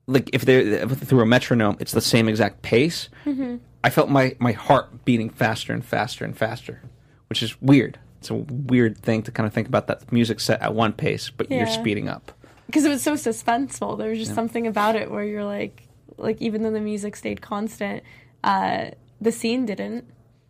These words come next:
Speaker 1: Exactly, yeah. Absolutely. Um, and you're expecting something.
Speaker 2: Mm-hmm.
Speaker 1: Um, all right, so let's talk about where this movie ranks. Um, let's start with overall.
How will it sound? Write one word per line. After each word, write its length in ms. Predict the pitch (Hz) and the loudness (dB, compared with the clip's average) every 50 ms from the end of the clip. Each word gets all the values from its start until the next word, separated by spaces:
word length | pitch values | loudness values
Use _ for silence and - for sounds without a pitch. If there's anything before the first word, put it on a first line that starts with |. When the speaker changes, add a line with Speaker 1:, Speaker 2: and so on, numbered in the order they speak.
| _ | _
Speaker 1:
Exactly, 520 | 107 107 117 113 107 104 120 - - 113 113 | -6 -4 0 2 2 2 2 0 -2 0 0
yeah. 200 | 113 123 117 123 - - _ _ - - - - | 2 2 0 -2 -6 -16 _ _ -20 -16 -14 -14
Absolutely. 520 | - - - - 127 123 - - 110 - - - - - - - - - - - _ _ - | -14 -6 -2 -2 0 0 0 -4 -6 -10 -12 -18 -20 -20 -20 -20 -20 -20 -20 -20 _ _ -2
Um, 220 | 98 98 98 104 | 0 0 2 4
and 80 | 120 135 | 6 6
you're 100 | 131 120 | 6 4
expecting 480 | 120 - - 160 156 156 - 113 101 | 2 2 4 4 4 4 2 -4 -4
something. 500 | - - - - - - - - 113 131 - _ _ _ _ _ - - - - - _ - | -2 -2 -4 -4 -4 -6 -6 -6 -6 -10 -12 _ _ _ _ _ -10 -10 -10 -12 -10 _ -4
Speaker 2:
Mm-hmm. 280 | 285 247 277 240 262 269 - _ _ - _ - | -2 -2 -2 -4 -4 -8 -12 _ _ -20 _ -6
Speaker 1:
Um, 360 | - 101 101 101 104 101 - - _ _ _ _ _ _ - | -4 -2 -2 -2 -4 -8 -10 -12 _ _ _ _ _ _ 0
all 80 | 240 | 2
right, 200 | 277 220 127 - | 2 2 -2 -4
so 300 | - - - 180 185 190 | -4 -4 0 2 2 2
let's 240 | 185 202 214 - - | 4 2 0 0 -2
talk 240 | - 214 202 196 - | 2 2 2 2 2
about 560 | 175 170 175 170 165 165 160 165 - - - - - - - - - _ _ _ _ _ _ _ _ | 2 4 6 6 6 6 4 2 0 -4 -10 -16 -20 -20 -20 -20 -20 _ _ _ _ _ _ _ _
where 280 | - 131 139 143 139 | -6 4 6 6 6
this 200 | 131 135 131 - 127 | 6 4 0 2 2
movie 300 | 123 120 117 113 113 104 | 4 4 6 4 4 2
ranks. 720 | - - 87 85 - - - - - - - - - - - _ | 0 -2 -4 -6 -6 -10 -12 -12 -10 -10 -8 -8 -10 -12 -6 _
Um, 640 | 113 113 110 107 110 107 101 101 101 98 95 - - - - - - - _ _ - - | 0 2 2 2 0 0 0 0 -2 -2 -4 -6 -10 -16 -20 -20 -20 -20 _ _ -10 -2
let's 240 | 131 151 190 190 - | 0 0 0 0 -2
start 300 | - - 180 170 165 - | -2 2 4 4 4 4
with 200 | 135 139 131 131 - | 4 2 2 2 2
overall. 640 | - 127 123 120 120 117 113 110 113 113 113 107 107 | 0 2 2 4 2 4 4 6 6 4 4 2 -2